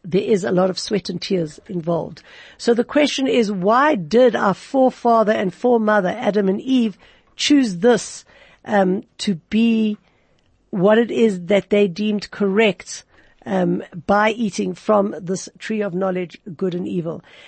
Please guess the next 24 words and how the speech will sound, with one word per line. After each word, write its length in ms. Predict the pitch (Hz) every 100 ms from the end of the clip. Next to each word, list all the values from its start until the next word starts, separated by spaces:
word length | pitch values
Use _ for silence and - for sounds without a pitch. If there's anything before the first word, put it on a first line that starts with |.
| - -
And 280 | 240 247 -
the 180 | 233 277
answer 640 | 294 370 427 294 240 220
on 260 | - 240 226
a 460 | - 226 220 214 214 -
much 380 | 196 220 285 -
deeper 400 | 165 240 247 214
level 520 | 202 214 196 190 175 - - - -
is 260 | 233 214 202
that 480 | 208 196 214 220 - - _ _ _ -
in 400 | 320 330 330 403 _ _ _
work, 640 | 214 180 262 190 - - _ _ 180
the 140 | 233
way 260 | 240 277 370
that 360 | 262 - -
Torah 360 | - 277 294 240
views 440 | 175 247 262 185
work 440 | 185 233 214 - - - - -
is 160 | 233 -
perhaps, 640 | 269 262 392 - - - _ _ _ -
um, 380 | 226 208 202 202 _ _ - - _ -
far 300 | - 285 330
more, 440 | 247 262 262 - -
a, 280 | 247 233